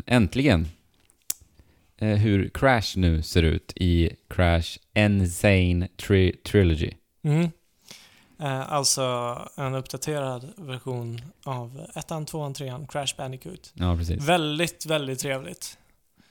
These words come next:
Speaker 1: Mhm.
Speaker 2: Eh, alltså, jag, jag kommer spela där. Jag kommer nog kanske inte spela det liksom i sin helhet, men det kommer vara väldigt härligt att bara komma tillbaka till, eh, att spela Crash-spel. För att alltså, jag har aldrig spelat ett Crash-spel sedan jag spelade ett Crash-spel.
Speaker 1: Nej.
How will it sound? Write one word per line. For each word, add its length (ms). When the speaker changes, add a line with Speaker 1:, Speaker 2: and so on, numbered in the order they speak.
Speaker 1:
Mhm. 120
Speaker 2:
Eh, 600
alltså, 180
jag, 420
jag 220
kommer 340
spela 300
där. 140
Jag 100
kommer 220
nog 300
kanske 220
inte 120
spela 360
det 80
liksom 360
i 80
sin 140
helhet, 360
men 120
det 60
kommer 200
vara 220
väldigt 480
härligt 420
att 180
bara 220
komma 240
tillbaka 340
till, 260
eh, 160
att 140
spela 300
Crash-spel. 480
För 100
att 80
alltså, 400
jag 160
har 80
aldrig 240
spelat 300
ett 120
Crash-spel 460
sedan 180
jag 120
spelade 600
ett 160
Crash-spel. 460
Speaker 1:
Nej. 300